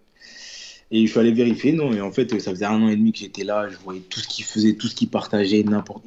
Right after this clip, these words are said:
qui se cachait jamais, même quand ça allait mal et tout. Rod, il était tout le temps là. Je fais, mais non, c'est bon, ça va.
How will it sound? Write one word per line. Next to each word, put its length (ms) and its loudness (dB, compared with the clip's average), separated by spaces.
qui 240 -6
se 200 -2
cachait 400 0
jamais, 800 2
même 240 4
quand 140 2
ça 120 -2
allait 220 6
mal 340 4
et 80 4
tout. 160 -12
Rod, 280 -2
il 100 -12
était 200 -12
tout 140 2
le 100 2
temps 200 2
là. 280 0
Je 80 -18
fais, 140 -6
mais 160 -4
non, 160 -4
c'est 160 -8
bon, 160 -2
ça 140 -4
va. 160 -4